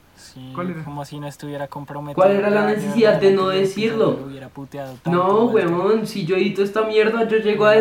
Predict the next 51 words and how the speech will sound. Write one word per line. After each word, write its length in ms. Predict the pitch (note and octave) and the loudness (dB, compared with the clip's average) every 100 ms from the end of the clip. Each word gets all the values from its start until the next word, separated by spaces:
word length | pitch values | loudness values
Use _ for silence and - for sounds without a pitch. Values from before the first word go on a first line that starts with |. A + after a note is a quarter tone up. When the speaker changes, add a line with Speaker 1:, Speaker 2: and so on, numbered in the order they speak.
| A3 A3 | 4 0
Speaker 3:
decir 140 | G3 | 0
lo 140 | G3 F#3+ | 0 0
que 100 | A3 | -2
Speaker 1:
si 40 | |
Speaker 3:
se 80 | F3 - | 0 0
Speaker 1:
yo 40 | |
Speaker 3:
me 80 | G#3+ | 2
dé 180 | G3 F3 | 2 2
Speaker 1:
lo 40 | |
Speaker 3:
la 100 | F3 | 0
gana. 180 | F3 F#3 G3 | 0 0 0
Speaker 1:
quisiera, 320 | C#3 D3 C#3+ - _ _ _ F3 | -2 -6 -12 -16 _ _ _ -18
lo 80 | D3+ | -14
hubiera 220 | C#3+ C#3 | -12 -12
querido 480 | - D3+ D3+ C#3+ C3+ _ _ _ | -14 -14 -12 -12 -16 _ _ _
putear, 540 | D#3+ E3 D#3 - D3 C3+ | -14 -14 -14 -14 -10 -10
Speaker 2:
Oiga, 120 | C#3 C#3 | -8 -8
Speaker 1:
pero 20 | |
de 160 | C3 B2+ | -8 -8
Speaker 2:
weón, 160 | C3 | -8
Speaker 1:
unas 160 | C3+ C3+ | -10 -10
Speaker 2:
oiga, 180 | C3+ C#3 | -10 -10
weón, 160 | C#3 C3+ | -10 -10
Speaker 1:
maneras 220 | C#3 C#3 | -10 -10
Speaker 2:
¿usted 140 | C#3 | -12
por 140 | C3+ C3+ | -14 -12
qué 120 | C#3 | -12
no 60 | B2+ | -12
vino 100 | C3 | -14
anterior? 260 | C#3+ D3 C3+ B2+ | -14 -12 -12 -14
Speaker 1:
increíbles, 260 | B2 B2+ B2+ | -16 -18 -20
weón. 420 | B2+ B2+ B2+ B2+ B2+ _ _ _ _ _ _ _ _ _ _ _ _ _ - - _ _ | -20 -20 -20 -20 -20 _ _ _ _ _ _ _ _ _ _ _ _ _ -20 -20 _ _
Speaker 3:
Porque 300 | F3 - F3+ | -4 -2 -4
está 220 | - F#3+ | -2 0
en 100 | F#3+ | 2
la 160 | F#3+ F#3+ | 0 2
finca 360 | A#3 B3 B3 | 6 6 6
y 60 | A#3+ | 4
no 60 | A#3 | 4
le 80 | A#3 | 2
Speaker 1:
Porque 60 | A#3 | 4
Speaker 3:
funciona 420 | A#3+ - G#3+ G#3 | 4 4 2 2
la 60 | G#3+ G#3+ | 2 2
Speaker 1:
básicamente 180 | - G#3 G#3 | 0 -2 -4
Speaker 3:
red. 120 | D3 | -4
Speaker 1:
estoy 380 | C3+ C3 B2+ B2 _ _ B2+ | -8 -14 -16 -20 _ _ -14
Speaker 2:
Ah, 180 | C#3 C#3 | -10 -10
o 60 | |
sea, 120 | C3 A#2+ | -12 -16
de 80 | |
paseo. 640 | A#2 A#2 A#2 B2+ B2 G#2+ | -16 -16 -16 -18 -20 -20